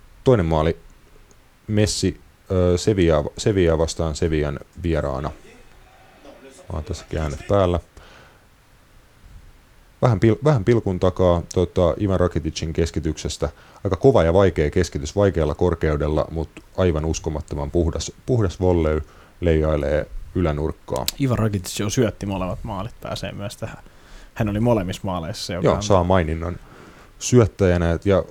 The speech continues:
Speaker 1: on se nyt varmaan itsellekin ura-, uran jälkeen ihan hienoja muistoja, et voi
Speaker 2: Juu.
Speaker 1: muiste-, muistella, <laughs> muistella, tota, kaikkien aikojen, tota, törkeintä pelaajaa ja törkeimpiä maaleja, et kyllä mä sille muutaman syötin
Speaker 2: Joo.
Speaker 1: siitä, jää niin sanotusti lapsenlapsille kerrottavaa, mut kumpi näistä Messin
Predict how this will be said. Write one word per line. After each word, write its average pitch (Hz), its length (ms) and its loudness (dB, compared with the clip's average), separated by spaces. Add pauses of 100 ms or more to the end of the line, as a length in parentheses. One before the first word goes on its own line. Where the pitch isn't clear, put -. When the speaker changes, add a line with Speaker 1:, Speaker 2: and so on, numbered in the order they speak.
(100)
Speaker 1:
on 92 180 0
se 87 100 -2
nyt 92 160 -2
varmaan 90 300 4
itsellekin 90 500 0
ura-, 92 220 4
uran 107 240 6
jälkeen 90 360 4
ihan 92 140 4
hienoja 85 360 4
muistoja, 87 480 2
et 87 120 0
voi 90 160 6
Speaker 2:
Juu. 85 140 8
Speaker 1:
muiste-, 104 220 4
muistella, 110 640 8
<laughs> - 60 10
muistella, 120 480 6
tota, 101 340 4 (280)
kaikkien 120 360 6
aikojen, 98 480 4
tota, 98 220 0
törkeintä 95 540 4
pelaajaa 92 460 4
ja 92 120 2
törkeimpiä 90 560 2
maaleja, 87 440 4
et - 220 -4
kyllä 113 140 4
mä 110 120 0
sille 113 180 0
muutaman 92 400 0
syötin 85 380 -2 (260)
Speaker 2:
Joo. 143 220 6
Speaker 1:
siitä, 90 240 4
jää 85 360 4
niin 92 140 -2
sanotusti 87 360 0
lapsenlapsille 85 800 0 (280)
kerrottavaa, 82 580 2
mut 80 180 -6
kumpi 127 240 4
näistä 98 280 2
Messin 92 380 0